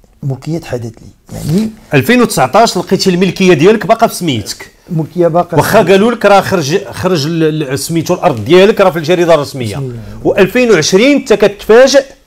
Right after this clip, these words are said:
Speaker 1: آه، ألفين وعشرين،
Speaker 2: أن
Speaker 1: آه، ألفين وعشرين بأن
Speaker 2: نزعت لك الملكية
Speaker 1: صافي تحددت. صافي.
Speaker 2: في الكاداستر.
Speaker 1: الكاداستر. آه، آه، يا الله. ألفين وتسعتاش هي، ما محادياش.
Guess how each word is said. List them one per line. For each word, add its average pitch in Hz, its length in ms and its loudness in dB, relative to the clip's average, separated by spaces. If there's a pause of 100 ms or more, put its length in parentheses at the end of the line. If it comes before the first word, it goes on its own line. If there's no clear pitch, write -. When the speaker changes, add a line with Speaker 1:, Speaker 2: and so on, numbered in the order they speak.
(160)
Speaker 1:
آه، 147 120 -18 (180)
ألفين 147 240 -6
وعشرين، 180 560 -6 (440)
Speaker 2:
أن 208 280 2
Speaker 1:
آه، 175 120 0 (500)
ألفين 175 260 -6
وعشرين 170 280 -8
بأن 170 260 -4
Speaker 2:
نزعت 185 360 0
لك 220 160 -4
الملكية 214 680 0
Speaker 1:
صافي 120 220 -8
تحددت. 113 380 -12 (880)
صافي. 135 200 -6
Speaker 2:
في 185 60 -2
الكاداستر. 139 580 -2
Speaker 1:
الكاداستر. 113 420 -10 (160)
آه، 127 340 -16
آه، 139 160 -12
يا 139 260 -14
الله. 151 400 -12 (840)
ألفين 165 220 2
وتسعتاش 117 500 -2
هي، 123 120 -6 (240)
ما 147 100 -2
محادياش. 104 560 -6